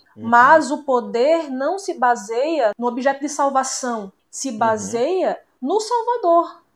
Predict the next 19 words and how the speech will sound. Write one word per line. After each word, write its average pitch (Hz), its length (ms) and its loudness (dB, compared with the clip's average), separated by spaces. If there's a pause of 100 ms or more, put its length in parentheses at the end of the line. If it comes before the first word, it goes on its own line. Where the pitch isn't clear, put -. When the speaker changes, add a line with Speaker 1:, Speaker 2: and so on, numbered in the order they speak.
(120)
Speaker 2:
Né? 214 180 -6
O 277 120 -6
poder 269 320 0
está - 180 -2
Speaker 1:
Uhum. 359 120 -2
Speaker 2:
em - 40 -12
Cristo. - 680 -4
É - 80 -2
por 262 240 -4
isso 359 220 -2
que 339 100 -4
Paulo 262 320 4
vai 233 140 2
falar 220 560 0
da 254 100 0
condição 302 480 -2
do 277 80 -2
ser 311 220 -4
humano, 285 560 -4